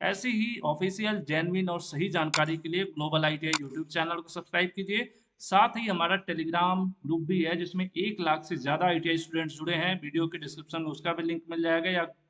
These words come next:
ग्लोबल आईटीआई सर्च करेंगे Telegram पर तो भी मिल जाएगा। एक लाख प्लस बच्चे जुड़े हैं, वहाँ पर ज्वाइन हो जाइए, जिससे ऐसी जितनी भी अपडेट्स आती हैं, मैसेजेस आते हैं, वो सब हम आपके साथ share करते रहते हैं। तो उम्मीद करता हूँ कि ये वीडियो आपके लिए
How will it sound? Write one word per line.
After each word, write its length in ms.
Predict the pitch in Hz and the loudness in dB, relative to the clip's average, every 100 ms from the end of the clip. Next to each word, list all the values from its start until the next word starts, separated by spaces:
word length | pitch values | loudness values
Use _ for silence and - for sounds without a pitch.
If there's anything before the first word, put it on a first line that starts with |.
| _ _ _ 147 | _ _ _ 0
ग्लोबल 280 | 196 214 | 4 6
आईटीआई 260 | 196 180 180 | 4 4 2
सर्च 260 | 175 165 160 | 0 -4 -2
करेंगे 280 | 160 160 | -4 -4
Telegram 380 | 160 156 151 151 | -4 -4 0 0
पर 140 | 151 151 | 0 -6
तो 160 | 151 | -6
भी 100 | 151 | -4
मिल 180 | 165 151 | -2 0
जाएगा। 260 | 151 151 151 | 2 0 -2
एक 180 | 147 147 | -8 -4
लाख 100 | 139 - | -4 -2
प्लस 160 | 151 151 | -6 -4
बच्चे 200 | 151 - | -8 -10
जुड़े 240 | 147 151 170 | -8 -4 -2
हैं, 60 | |
वहाँ 160 | 170 127 | 0 0
पर 140 | 139 | -2
ज्वाइन 220 | 139 143 143 | -2 0 0
हो 60 | |
जाइए, 400 | 143 165 208 - - _ | 0 0 0 -2 -14 _
जिससे 240 | 165 196 | -2 2
ऐसी 240 | 190 170 190 | 2 2 -2
जितनी 320 | 165 185 202 | -4 -2 -2
भी 120 | 214 | 2
अपडेट्स 480 | 175 139 170 196 170 | 0 2 4 4 2
आती 340 | 147 - 175 | -2 -2 -6
हैं, 120 | 165 165 | -4 -2
मैसेजेस 460 | 143 143 165 160 | -2 -4 -4 0
आते 220 | 147 147 | 0 0
हैं, 100 | 156 | -6
वो 200 | 165 160 | -4 -2
सब 300 | 165 - 196 | -2 -2 2
हम 140 | 185 180 | 4 2
आपके 300 | 170 - 160 | 0 -6 -4
साथ 160 | 175 | -2
share 300 | 190 - 143 | -2 -2 -2
करते 320 | - 131 - 127 | -2 -4 -2 -2
रहते 240 | 123 123 | -2 -4
हैं। 100 | 117 | -10
तो 420 | - _ _ 156 | -16 _ _ -2
उम्मीद 240 | 170 220 208 | 0 0 0
करता 220 | 208 208 | 2 2
हूँ 160 | 214 | 2
कि 80 | 208 | 2
ये 60 | 190 | 4
वीडियो 280 | 180 175 185 | 4 4 4
आपके 300 | 160 170 165 | 4 0 0
लिए 320 | 175 214 | 2 0